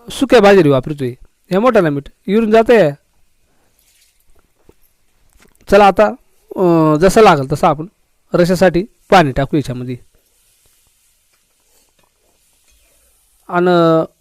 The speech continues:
मस्तपैकी आता पहा, अ, जाळ करून देऊ खालून, थोडेसे हलवून घेऊ शेंगा आणि शिजून देऊ जरशा. अ,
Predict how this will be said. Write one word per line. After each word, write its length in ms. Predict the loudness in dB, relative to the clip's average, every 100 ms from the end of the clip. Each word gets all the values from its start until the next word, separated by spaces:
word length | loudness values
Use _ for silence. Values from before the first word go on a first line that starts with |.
| -4
मस्तपैकी 480 | -2 0 0 2 0
आता 220 | 0 0
पहा, 240 | 0 -2 -2 _ _ _ _ _ _ -2
अ, 360 | 2 4 2
जाळ 280 | 2 2 0
करून 240 | 0 -4 -4
देऊ 100 | -2
खालून, 300 | 0 -2 -4 -14 _ _ _ _
थोडेसे 260 | -2 0 2
हलवून 280 | 0 0 0
घेऊ 140 | 0
शेंगा 320 | 0 0 0 -2 _ _ _ _ _ -6
आणि 140 | -6
शिजून 300 | 0 2 4
देऊ 140 | 4 4
जरशा. 240 | 2 0 -8 _ _ _ _ _ _ _ _ _ _ _ _ _ _ _ _ _ _ _ 2
अ, 500 | 6 6 6 6